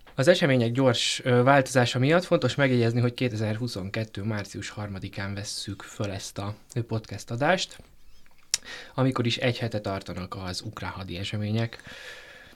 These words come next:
És még mielőtt rátérnénk a háborús helyzet, ö,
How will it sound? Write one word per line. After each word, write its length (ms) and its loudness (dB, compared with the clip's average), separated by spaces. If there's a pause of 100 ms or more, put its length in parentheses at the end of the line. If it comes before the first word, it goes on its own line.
(200)
És 240 0
még 160 6
mielőtt 340 8
rátérnénk 480 4
a 20 4
háborús 420 4
helyzet, 380 2 (200)
ö, 180 0